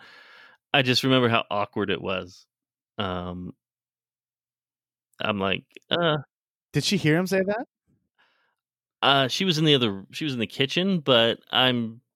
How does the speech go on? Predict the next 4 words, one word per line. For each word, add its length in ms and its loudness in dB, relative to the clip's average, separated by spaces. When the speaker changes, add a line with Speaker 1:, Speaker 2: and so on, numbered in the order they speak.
Speaker 1:
pretty 500 -2
sure 440 -4
she 260 -6
did. 400 0